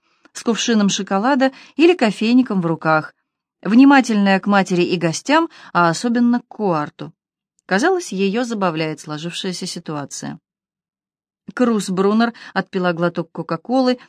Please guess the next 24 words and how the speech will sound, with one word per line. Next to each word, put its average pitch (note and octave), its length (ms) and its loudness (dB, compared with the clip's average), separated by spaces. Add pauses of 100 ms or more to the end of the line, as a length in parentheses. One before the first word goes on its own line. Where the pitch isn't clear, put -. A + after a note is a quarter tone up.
(120)
и F3 100 -6
любезно E3+ 440 -2
улыбнулась, E3+ 720 -4 (160)
опустив E3+ 420 -6
стакан E3 380 -4
на E3 80 -2
колени, D#3+ 400 -4
где C#3+ 160 -8
лежал D#3 320 -4
веер. C#3+ 380 -10 (920)
«Как D4 200 -2
вам C#4 180 4
показалась B3 560 -2
наша A#3 300 -2
церковь, E3 520 -8
падре?» D3+ 400 -4 (920)
Голос, B3+ 400 2
несмотря C#4+ 460 -2
на C4+ 100 4
годы, B3+ 260 -2
у A#3+ 60 -2
нее F3+ 260 -2
был F#3 180 -4
твердый, D3 560 -14